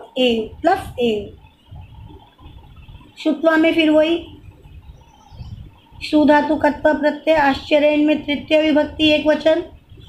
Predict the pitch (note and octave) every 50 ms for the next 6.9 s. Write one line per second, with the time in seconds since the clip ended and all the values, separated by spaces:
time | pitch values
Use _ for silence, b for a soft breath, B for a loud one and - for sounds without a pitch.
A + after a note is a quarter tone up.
0 | - - - - - D#4 C#4+ D4 C#4+ C#4+ C#4+ D4 D4+ D4+ D4 - - C#4+ C#4 -
1 | - D#4 D4+ C#4+ D4 C#4+ D4 - - D#4 D4+ D4+ - D4+ D4+ - - D#4+ D#4+ D#4+
2 | E4 - - - - - - - - - - _ _ - - - - - - -
3 | - - - - - - - - - - - - - - - - - - - -
4 | - - - - - C4 C4+ C#4 C#4 C#4 E4 C4 - D4+ D4 E4+ A4 A#4 - -
5 | - - A#3+ A3+ A3+ G#3+ G3+ F#3+ - - - - - - - - C#4+ C#4+ - A#4+
6 | A#4 - - - - - - - - - - - B3 A#3+ A#3+ B3+ B3+